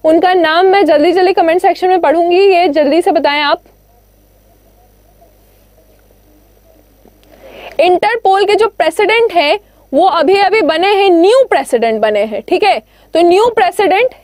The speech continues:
इनका नाम बताएं, वो जो थे वो old हो गए थे, ठीक है, very good। तो इनका नाम आप देख सकते हैं अहमद नासिर अल रैशी, और ये कहाँ के हैं अहमद आईसी अल नासिर, ये हैं यूएई के,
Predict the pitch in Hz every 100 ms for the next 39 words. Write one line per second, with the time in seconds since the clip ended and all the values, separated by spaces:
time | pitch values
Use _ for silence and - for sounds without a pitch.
0 | - 330 381 370 339 392 370 339 330 466
1 | _ _ _ _ 269 359 415 392 415 403
2 | 349 294 339 349 233 214 220 214 _ _
3 | _ _ _ _ _ _ _ _ - -
4 | - - - 349 269 214 - 262 285 359
5 | 403 494 _ _ _ _ - 370 403 403
6 | 415 359 339 415 403 359 403 466 381 415
7 | 381 392 339 320 349 403 392 359 359 427
8 | 403 - 349 440 440 _ _ _ - 294
9 | 311 359 403 427 339 339 359 415 370 339
10 | 453 453 403 349 349 370 349 330 - 381
11 | 330 359 339 330 415 359 - 359 392 277
12 | 339 320 311 359 269 -